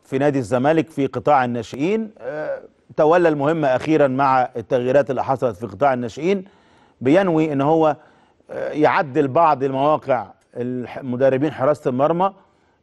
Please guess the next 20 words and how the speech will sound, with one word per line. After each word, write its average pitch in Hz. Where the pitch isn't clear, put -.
هو 180
شايف 170
إن 143
مثلًا 143
ألفين 160
وتلاتة 151
محتاج 135
مدرب 127
بمواصفات 135
معينة، 143
بي-، 131
بيغير، 139
بيجيب 135
مثلًا 139
ألفين 147
وواحد 143
يحط 131
ألفين 131
وتلاتة 143
وهكذا. 143